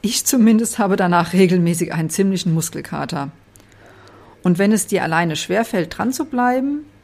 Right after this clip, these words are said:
dann such dir vielleicht eine Freundin oder Freund, mit dem du gemeinsam trainieren kannst. Du siehst,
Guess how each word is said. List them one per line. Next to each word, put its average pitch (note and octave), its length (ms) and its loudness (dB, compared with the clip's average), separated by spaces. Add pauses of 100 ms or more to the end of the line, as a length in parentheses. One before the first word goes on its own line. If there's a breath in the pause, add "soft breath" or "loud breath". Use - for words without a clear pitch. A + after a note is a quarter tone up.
(300 soft breath)
dann F3+ 180 0
such D#4 260 -2
dir B3+ 200 -4
vielleicht F#3+ 400 -4
eine D#3 200 -6
Freundin B3 460 -2
oder F3 200 -4
Freund, A#3 560 2 (120)
mit F3+ 140 -2
dem F3+ 160 2
du F3+ 80 0
gemeinsam E3 440 -2
trainieren D3+ 420 -6
kannst. - 520 -12 (3500 loud breath)
Du G3 80 -2
siehst, A3 460 2